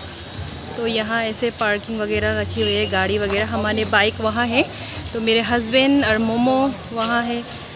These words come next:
और आदमी आ रहे हैं। देखिए, ये है looks बाहर की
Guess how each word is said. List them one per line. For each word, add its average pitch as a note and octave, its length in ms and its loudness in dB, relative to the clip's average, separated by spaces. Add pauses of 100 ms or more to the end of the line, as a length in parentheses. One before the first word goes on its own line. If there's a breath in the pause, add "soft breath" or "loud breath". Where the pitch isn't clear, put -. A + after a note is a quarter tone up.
(140)
और A3+ 100 -4
आदमी A3 320 -2
आ A#3+ 200 2
रहे B3 280 0
हैं। A#3+ 300 -2 (760)
देखिए, A3+ 280 0
ये B3 220 4
है A#3+ 160 2
looks A#3+ 640 0
बाहर A3 320 2
की C4+ 220 0